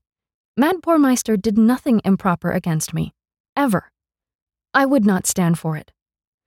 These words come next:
Nor will I stand for watching him be maligned and lied about. She said the investigation went on despite her adamant objection, that Title nine administrators treated her in a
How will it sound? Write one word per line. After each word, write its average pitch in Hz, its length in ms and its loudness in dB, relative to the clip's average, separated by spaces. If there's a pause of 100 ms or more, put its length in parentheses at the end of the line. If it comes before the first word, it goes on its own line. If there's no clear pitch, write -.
(200)
Nor 285 220 4
will 269 160 4
I 196 80 2
stand 196 320 0
for 185 140 -2
watching 196 380 2
him 196 180 4
be 208 120 2
maligned 180 560 2
and 180 180 2
lied 185 220 2
about. 156 340 -4 (1120)
She - 180 -4
said 277 240 -2
the 226 140 0
investigation 208 760 0
went 214 240 2
on 226 280 2
despite 247 420 -4
her 196 220 -4
adamant 175 400 0
objection, 175 580 -6 (800)
that - 240 -4
Title 254 280 0
nine 254 240 2
administrators 196 720 2
treated 262 300 -2
her 220 220 0
in 208 180 0
a 180 240 0